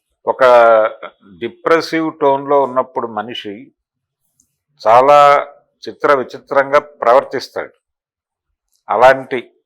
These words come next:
ఒక ప్రవర్తన నడిచింది ఆయన జీవితంలో. అది ఒక విషాదకరమైనటువంటి పరిస్థితి. ఆ తర్వాత ఆయన తిరిగి కోలుకుని మళ్ళీ ట్రాక్లోకి రావాలి అని ప్రయత్నం చేశాడు, కానీ అప్పటికే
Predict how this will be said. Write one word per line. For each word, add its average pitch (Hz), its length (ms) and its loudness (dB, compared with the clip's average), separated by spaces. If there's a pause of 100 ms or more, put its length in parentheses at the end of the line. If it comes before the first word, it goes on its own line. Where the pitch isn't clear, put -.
(240)
ఒక 107 160 -10 (120)
ప్రవర్తన 131 500 0 (100)
నడిచింది 131 440 -4
ఆయన 101 220 -6
జీవితంలో. 98 540 -14 (1800)
అది 131 300 -2 (640)
ఒక 123 200 -4 (420)
విషాదకరమైనటువంటి 127 1200 0 (120)
పరిస్థితి. 107 440 -4 (220)
ఆ 95 40 -8 (120)
తర్వాత 143 400 2
ఆయన 127 140 0 (140)
తిరిగి 139 340 -10 (520)
కోలుకుని 123 540 -8 (1080)
మళ్ళీ 131 220 0 (140)
ట్రాక్లోకి 131 580 2
రావాలి 127 400 4
అని 123 180 -2
ప్రయత్నం 120 400 -4
చేశాడు, 120 380 -6
కానీ 147 180 2
అప్పటికే 135 400 -2